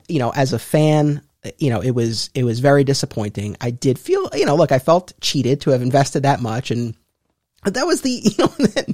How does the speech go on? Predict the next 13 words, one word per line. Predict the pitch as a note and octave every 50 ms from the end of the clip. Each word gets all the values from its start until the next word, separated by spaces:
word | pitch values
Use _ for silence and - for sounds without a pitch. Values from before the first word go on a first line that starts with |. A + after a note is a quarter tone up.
| -
natural, | - E3 E3 - - - - F#3 F#3 F#3 D3
inevitable | D3+ C#3 C#3 D#3+ E3+ E3 D#3 D3+ C3+ C#3+ C#3
conclusion. | C3+ - C3 C3 - - D3+ D3+ C3+ A#2 A2+ - - - - - - - - - _ _ _ _ _ _ -
But | D#3 F#3 B3+ E4 - - - -
I'll, | D3+ E3+ F3+ -
I'll | F3+ G#3+ B3
go | C4 B3+
a | G#3+ -
step | - - E3+ D3 -
further. | - D3 D3 C#3 A#2+ G#2
I | C3+
think | C3 - E3 E3+ F3+ E3+
that | - D3 C#3+ C#3 C3+ B2+ - -